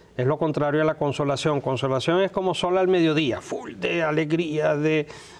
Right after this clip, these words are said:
de oración, de ganas de orar, de ganas de amar al otro, etcétera. Y desolación es lo contrario. O sea que ya no estamos experimentando el, ese,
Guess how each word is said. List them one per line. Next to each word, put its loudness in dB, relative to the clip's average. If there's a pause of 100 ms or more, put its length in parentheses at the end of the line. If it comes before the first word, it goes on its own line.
(140)
de 2
oración, 2
de 2
ganas 0
de 2
orar, 2
de 0
ganas 0
de 2
amar 2
al 2
otro, 2 (340)
etcétera. 0 (500)
Y 2
desolación 0
es 0
lo 2
contrario. -2 (400)
O -20
sea -2
que -2 (480)
ya 0
no 2
estamos 0
experimentando 2
el, 2
ese, 0